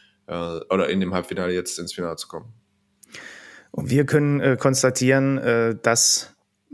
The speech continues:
Speaker 2: das Schöne ist, dass wir ab dritten Oktober wieder die Euroleague im Programm haben, denn die Euroleague-Spieler hieven Frankreich in dieses,
Speaker 1: Ja.
Speaker 2: in dieses Finale. Ja, Busele siebzehn, Cordinier sechzehn, Lessor von der Bank zehn, ähm,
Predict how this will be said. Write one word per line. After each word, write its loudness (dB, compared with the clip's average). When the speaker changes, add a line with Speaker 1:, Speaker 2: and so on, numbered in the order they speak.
Speaker 2:
das 2
Schöne 4
ist, 2
dass 2
wir 6
ab 2
dritten 4
Oktober 4
wieder 4
die 4
Euroleague 4
im 2
Programm 2
haben, 4
denn 2
die 2
Euroleague-Spieler 4
hieven 0
Frankreich 2
in 2
dieses, 4
Speaker 1:
Ja. 0
Speaker 2:
in 4
dieses 2
Finale. 4
Ja, 6
Busele 6
siebzehn, 4
Cordinier 6
sechzehn, 4
Lessor 6
von 2
der 6
Bank 2
zehn, 4
ähm, 2